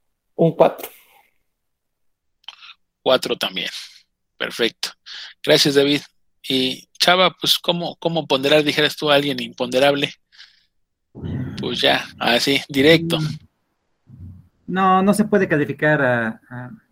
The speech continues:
Speaker 3: a Del Paso, no puedo, no puedo pensar en una, en un, en un número que represente,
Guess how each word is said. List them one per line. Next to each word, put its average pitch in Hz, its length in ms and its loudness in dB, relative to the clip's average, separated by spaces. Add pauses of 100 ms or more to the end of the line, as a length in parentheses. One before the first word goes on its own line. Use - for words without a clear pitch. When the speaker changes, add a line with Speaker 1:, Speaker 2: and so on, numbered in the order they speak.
(880)
Speaker 3:
a 143 80 -10
Del 131 180 0
Paso, 160 320 0
no 170 180 -4
puedo, 175 220 -2
no 170 240 -4
puedo 180 380 0
pensar 160 480 0
en 151 100 0
una, 156 240 2 (100)
en 139 140 -4
un, 151 260 0
en 147 140 2
un 180 160 6
número 180 400 4
que 131 140 -4
represente, 135 840 -4